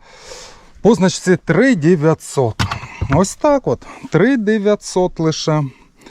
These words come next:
А шесть і дев'ять, а це оригінальний шнур. От,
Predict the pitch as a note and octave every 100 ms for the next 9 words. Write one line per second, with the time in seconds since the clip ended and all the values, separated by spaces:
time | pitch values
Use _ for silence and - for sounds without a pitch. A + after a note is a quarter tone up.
0 | - - C3 G#3+ A3 A3 C#3 C3+ B2 A#2
1 | A#2 F3+ A3 G#3+ D#3 C3+ C3 D3+ D#3 D3+
2 | - A2+ G2 - - - - - - -
3 | - - - - - - - - - -
4 | - - B2+ B2